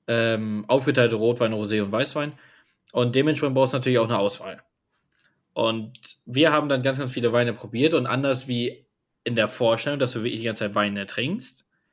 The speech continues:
machst du das halt nicht, weil alleine die erste Weinprobe waren sechsunddreißig Weine.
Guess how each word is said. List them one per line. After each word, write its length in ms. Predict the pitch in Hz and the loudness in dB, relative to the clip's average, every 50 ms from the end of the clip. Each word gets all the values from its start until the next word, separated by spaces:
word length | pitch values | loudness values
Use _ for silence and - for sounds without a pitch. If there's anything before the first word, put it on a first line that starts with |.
| _ _ _ _ _ _ _ | _ _ _ _ _ _ _
machst 260 | - 110 117 113 - - | -4 -4 -4 -2 -2 -4
du 60 | 113 | -4
das 100 | 101 - | -4 -6
halt 140 | 101 90 - | -8 -10 -10
nicht, 160 | 98 98 - | -12 -10 -4
weil 140 | 107 110 110 | -2 0 0
alleine 300 | 113 123 123 131 135 131 | 2 2 0 0 0 0
die 160 | 127 123 - | -2 -2 -2
erste 540 | 127 143 160 175 170 - - 139 123 127 131 | 0 0 0 -2 -2 -2 -4 -4 -4 0 2
Weinprobe 760 | 131 127 131 127 123 127 - - 120 117 117 127 139 139 127 | 2 4 2 2 -2 -4 -6 -4 -4 -2 -2 -2 -4 -2 -2
waren 240 | 120 110 113 113 113 | -2 -2 -4 -4 -4
sechsunddreißig 640 | 120 131 127 - - 127 113 113 113 - - 104 - | -4 -4 -4 -6 -6 -4 -2 0 -2 -2 -2 -6 -6
Weine. 380 | 104 98 95 95 98 104 120 | -6 -8 -6 -6 -8 -8 -10